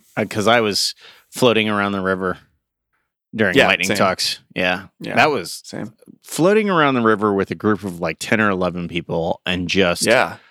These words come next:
Speaker 1: talking about the ecosystem and our jobs. And that, it was, it was, I couldn't have asked for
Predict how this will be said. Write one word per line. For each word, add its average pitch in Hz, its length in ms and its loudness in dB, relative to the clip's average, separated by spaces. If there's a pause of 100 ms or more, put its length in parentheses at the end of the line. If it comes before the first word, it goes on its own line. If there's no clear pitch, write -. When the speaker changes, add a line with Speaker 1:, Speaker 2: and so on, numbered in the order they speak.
(260)
Speaker 1:
talking 107 640 2
about 85 460 -2 (680)
the - 100 0 (160)
ecosystem 92 1000 0
and 85 400 -4
our 85 80 -2
jobs. 87 760 0
And 87 560 -4
that, 107 220 -8 (240)
it 113 100 2
was, 101 360 -2
it 107 120 -2
was, - 500 -2
I 98 100 -2
couldn't 117 200 2
have 95 100 0
asked 92 240 2
for 85 320 -6